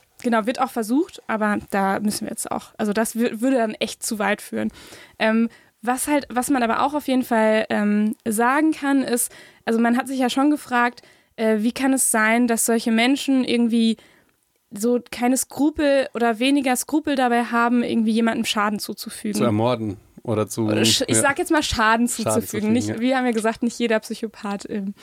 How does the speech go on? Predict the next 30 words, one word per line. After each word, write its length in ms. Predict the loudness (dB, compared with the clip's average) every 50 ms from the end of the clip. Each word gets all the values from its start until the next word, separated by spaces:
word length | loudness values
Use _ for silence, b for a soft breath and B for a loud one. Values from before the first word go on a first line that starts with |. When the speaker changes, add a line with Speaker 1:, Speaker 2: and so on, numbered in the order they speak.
| B B B B B B B B
Speaker 1:
und 140 | 0 0 2
so 120 | 2 0 0
weiter, 260 | -2 -4 -6 -10 -14 -20 -20 _ -2
ne? 160 | 0 0 2 0 -2 b b b b b b b b _
Also, 440 | -4 0 0 0 0 0 -2 -2 -4 -2 -2
und, 320 | 0 0 0 -2 -4 -2
äh, 240 | 0 2 2 2 2 2
eine, 380 | 2 2 2 2 2 2 2 2
einerseits 520 | 2 2 2 2 2 2 2 0 0 -2
ist 100 | -4 -4
es 160 | -2 -2 0
halt 160 | 0 -2 0
so, 140 | 0 -2 0
dass 160 | 0 -2 -2
einige 300 | -2 -2 0 0 0 -2
Forscher 480 | -2 -2 0 0 0 0 0 0 0 0
da 280 | 2 2 2 2 2 0
die 180 | 0 -2 -4
Furcht 420 | -4 -4 0 0 0 0 0 -2 -2
vor 140 | -4 -2
Bestrafung 720 | -2 -2 -4 -4 -2 -2 0 0 0 0 0 0 0 2
als 180 | 0 -2 -2 -2
einen 80 | -2 -4
Schlüssel 340 | -2 -4 -2 0 0 0
ansehen, 500 | 0 2 2 0 2 2 2 2 2 2
also 240 | 0 0 0 0 -2 -2 B B B B B -6
dass 160 | -4 -4 -2
die, 280 | 0 2 2 2 2 2
ähm, 400 | 2 0 2 2 2 2 0 -2 -4 _ _ _ _ _ _ _ _ _ _ _ -20 -20 _ _ _ _ _ _ _ _ _ _ _ _ _ _ _ _ _ _ _ _ _ _ _ _ _ _ _ _ _ _ _ _ -2
Moment, 420 | 0 2 2 0 0 -4 -8